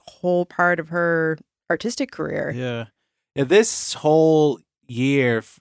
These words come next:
Speaker 2: of twenty twenty-three so far, all the guests have been really open and honest, and it's, uh, it's really connecting with people.
Speaker 1: Isn't that interesting? I don't know that,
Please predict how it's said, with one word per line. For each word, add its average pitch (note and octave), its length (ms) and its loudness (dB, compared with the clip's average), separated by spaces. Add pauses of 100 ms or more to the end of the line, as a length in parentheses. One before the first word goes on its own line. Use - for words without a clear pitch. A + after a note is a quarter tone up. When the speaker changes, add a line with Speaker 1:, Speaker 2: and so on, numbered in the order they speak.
Speaker 2:
of B2 160 -10
twenty B2+ 240 -6
twenty-three B2 580 -6
so A2 300 -2
far, G#2+ 420 -2
all G#2+ 240 -2
the A2+ 100 -8
guests G#2+ 380 -6
have G#2 100 -8
been G#2 160 -8
really G2+ 500 -6
open G#2+ 300 -6
and G2 140 -8
honest, G2+ 520 -8 (600)
and G2+ 260 -8
it's, - 440 -8
uh, F#2+ 560 -10 (120)
it's G#2+ 180 -12
really A#2 460 -2
connecting A2+ 480 -6
with F#2+ 180 -10
people. - 500 -20
Speaker 1:
Isn't E4+ 240 -6
that G4+ 200 -6
interesting? G#3 800 0
I A#3+ 80 4
don't D4 280 2
know G#3+ 400 2
that, G3+ 380 2